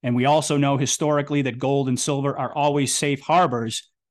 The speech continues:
during tumultuous times. And I think we can all agree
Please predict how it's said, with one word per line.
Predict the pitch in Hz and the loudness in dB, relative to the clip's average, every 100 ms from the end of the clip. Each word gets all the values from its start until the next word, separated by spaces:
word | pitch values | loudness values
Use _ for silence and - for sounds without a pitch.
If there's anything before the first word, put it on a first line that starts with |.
| _ - | _ 0
during | 160 147 | 2 2
tumultuous | 147 147 143 143 135 - | 0 0 0 0 -2 -2
times. | 160 160 139 127 | 0 2 0 -2
And | 151 139 131 - | -2 -2 -4 -8
I | 135 | -4
think | 170 165 | -2 0
we | 151 | 0
can | 147 | 2
all | 143 139 | 2 2
agree | 131 160 147 127 123 | 0 2 2 2 -2